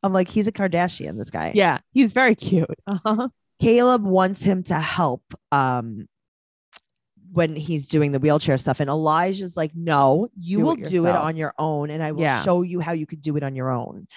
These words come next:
Speaker 2: But why is he like that? Why is he doing this?
Speaker 1: If I was Alina, I'd be like, "Hey,
Speaker 2: Yeah.
Speaker 1: guys, could we not experiment on how to drag me down the
Speaker 2: <laughs>
Speaker 1: stairs? Can you do that without me in the wheelchair first? And then, like,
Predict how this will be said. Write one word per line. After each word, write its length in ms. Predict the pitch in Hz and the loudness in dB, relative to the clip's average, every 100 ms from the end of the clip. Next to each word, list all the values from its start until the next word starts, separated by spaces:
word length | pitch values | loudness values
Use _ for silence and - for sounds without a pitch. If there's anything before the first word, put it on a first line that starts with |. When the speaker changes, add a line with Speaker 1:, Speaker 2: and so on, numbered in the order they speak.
| - - - - - _ _ | -20 -20 -20 -20 -20 _ _
Speaker 2:
But 140 | 285 277 | 0 2
why 240 | 294 453 622 | 4 2 2
is 80 | 622 | 0
he 100 | 494 | 0
like 340 | 370 370 - | 2 0 -2
that? 200 | - - | -6 -4
Why 100 | 202 | 0
is 160 | 370 508 | 0 0
he 100 | 523 | -4
doing 380 | 453 311 494 226 | -2 0 0 -4
this? 240 | 117 65 151 | -12 -8 -6
Speaker 1:
If 100 | - | -4
I 180 | 170 | 0
was 140 | 190 233 | 2 2
Alina, 440 | 214 143 127 147 | 0 -2 -4 -4
I'd 140 | 165 180 | -2 0
be 80 | 175 | 0
like, 120 | 185 | 2
"Hey, 80 | - | 2
Speaker 2:
Yeah. 80 | 392 | 2
Speaker 1:
guys, 540 | 185 190 135 135 - _ _ _ _ _ _ _ | 4 2 0 -4 -12 _ _ _ _ _ _ _
could 220 | - 247 226 | 0 2 4
we 100 | 320 | 4
not 160 | 480 | 2
experiment 680 | 440 - - 175 160 180 196 | -4 -6 0 2 4 2 -2
on 100 | 190 | -2
how 160 | 160 165 | -2 -2
to 160 | 160 151 | -2 -4
drag 380 | 156 - 135 | -2 2 4
me 140 | - 160 | 2 2
down 180 | 170 165 | 2 2
the 100 | 170 | 0
Speaker 2:
<laughs> 480 | 156 220 170 220 233 | 0 0 2 0 -2
Speaker 1:
stairs? 200 | 262 - | -6 -4
Can 140 | 294 | -2
you 120 | 240 269 | 0 -2
do 120 | 320 | -4
that 140 | 440 | -4
without 320 | 311 294 220 220 | -2 0 0 0
me 120 | 277 | -4
in 60 | |
the 80 | 262 | -4
wheelchair 380 | 269 262 - 254 | -4 -4 -4 -8
first? 360 | - 208 240 - | -4 -4 -4 -6
And 120 | 208 | -8
then, 140 | 202 202 | -8 -6
like, 320 | 196 185 - | -4 -6 -8